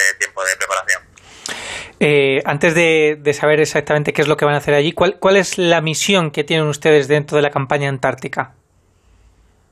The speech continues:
Speaker 1: Bueno, nuestra misión son, son varias, pero la fundamental es el, el apoyo logístico ahí de seguridad al personal científico que allí se, se desplaza. Cuando hablamos de seguridad,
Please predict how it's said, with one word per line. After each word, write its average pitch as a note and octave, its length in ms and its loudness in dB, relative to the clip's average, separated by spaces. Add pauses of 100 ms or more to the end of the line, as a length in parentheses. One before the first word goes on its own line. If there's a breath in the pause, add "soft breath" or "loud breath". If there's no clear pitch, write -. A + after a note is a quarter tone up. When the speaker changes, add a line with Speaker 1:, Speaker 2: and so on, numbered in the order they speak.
(180)
Speaker 1:
Bueno, G2+ 200 -8
nuestra G#2+ 160 -4
misión B2 460 -4
son, C3 200 -2 (200)
son C3 240 -2
varias, G#2+ 300 -2 (200)
pero G2 300 -8
la G2+ 180 -4
fundamental G#2+ 680 -4
es A#2+ 100 -2
el, A2 560 -2
el A2 80 -6
apoyo A#2 340 -4
logístico A#2 640 -6 (420 loud breath)
ahí A2 200 -2
de G#2+ 140 -4
seguridad A2 560 -2
al G#2+ 140 -6
personal G#2+ 340 -6
científico A2+ 480 -6
que G#2+ 80 -2
allí G#2+ 260 -8
se, G2 420 -4
se F#2+ 120 -10
desplaza. F#2 420 -10
Cuando F#2 200 -12
hablamos G2+ 260 -6
de G#2+ 160 -4
seguridad, G#2+ 460 -4